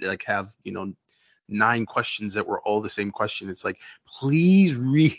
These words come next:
<laughs> the thread before you ask your question, so it's not a redundant question, so it's a different question. And it was just like, "Why can't we recruit receivers over Oregon? They don't have any tradition." So, uh, re-, it reminded me of those days of going through the thread and, and answering every question. And instead, you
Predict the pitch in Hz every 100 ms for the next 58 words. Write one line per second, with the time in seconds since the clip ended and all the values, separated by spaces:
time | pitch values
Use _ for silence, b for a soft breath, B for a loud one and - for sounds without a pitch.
0 | - - - - 185 - - 233 - 214
1 | 170 B B - 240 - 208 226 220 -
2 | 180 196 - 208 175 262 - 196 - 196
3 | 180 165 160 156 143 143 143 143 - 117
4 | - 123 120 120 113 - 98 - - -
5 | - - - 117 104 95 - 98 95 101
6 | - b b b 175 b _ - 349 427
7 | - 311 349 320 - - - - 262 240
8 | 214 220 196 147 156 - - - 196 202
9 | - - 160 - - - B B B B
10 | - 131 127 123 120 113 151 170 170 185
11 | 220 233 226 196 190 180 151 156 143 110
12 | 95 127 127 131 123 117 120 101 98 98
13 | 104 107 113 110 110 107 104 107 104 104
14 | - 101 - 90 95 110 127 - - 269
15 | 180 220 277